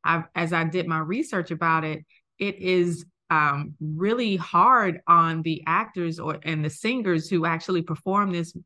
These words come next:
this musical because it's really hard on their vocal cords. So that's why it's not done, um, as much as it, as much as we'd like to see it. But yes, love Porgy and Bess.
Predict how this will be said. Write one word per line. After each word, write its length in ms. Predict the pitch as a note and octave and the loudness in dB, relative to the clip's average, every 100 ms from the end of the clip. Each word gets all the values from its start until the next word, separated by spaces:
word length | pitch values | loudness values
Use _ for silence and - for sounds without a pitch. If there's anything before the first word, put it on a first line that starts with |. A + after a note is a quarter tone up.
| - | -6
this 240 | E3+ D#3+ D#3+ | -2 -2 -2
musical 600 | F3 C4+ A#3 F#3+ D3+ D3+ | -2 -2 -6 -2 -4 -4
because 420 | D#3 F#3+ E3+ D#3 | -6 -2 -2 -2
it's 140 | C#3+ | -4
really 180 | F3+ F#3 | -2 -2
hard 340 | D#3 F3+ F#3+ | 2 4 6
on 120 | F3 D3+ | 4 -2
their 160 | D3+ | -4
vocal 400 | D3 G3 A#3 D3+ | -2 -2 -2 -8
cords. 540 | C3+ D3+ D#3 - - - - - | -8 -10 -8 -8 -10 -16 -20 -20
So 160 | - E3+ | -6 -2
that's 240 | F3 F3 | -2 -2
why 160 | F3 D#3 | 0 0
it's 140 | D#3 | 0
not 320 | E3+ E3 - D#3+ | 0 0 -2 -2
done, 480 | E3+ D#3+ D#3 D3+ - _ - | 0 2 -2 -6 -10 _ -4
um, 280 | - D3 C#3+ C#3+ | 2 2 0 -6
as 260 | D#3 D#3 | -4 -2
much 320 | D#3 E3+ E3 E3 | 0 0 2 -2
as 160 | D3+ | -2
it, 220 | D#3+ - _ | -4 -8 _
as 240 | D#3 D#3+ D#3 | -4 -4 0
much 240 | E3 D3+ | -2 -2
as 100 | D3 | -4
we'd 220 | D3 D3+ | -2 -2
like 220 | D3+ D#3 D3+ | -2 -4 -6
to 100 | D3+ | -10
see 300 | - D#3 E3 | -8 -10 -10
it. 140 | D3+ | -10
But 200 | D3 C#3+ D3 | -10 -8 -4
yes, 420 | F#3 A#3 C#3+ C#3 - | -2 0 -2 -6 -8
love 760 | D#3+ E3+ F#3+ G#3 G#3+ G#3+ G#3+ - | -2 0 0 0 -2 -2 -6 -6
Porgy 420 | F3 F3 E3 D#3 | -4 -2 -4 -4
and 120 | C#3+ | -6
Bess. 600 | C#3 - - - - - | -6 -8 -10 -14 -20 -20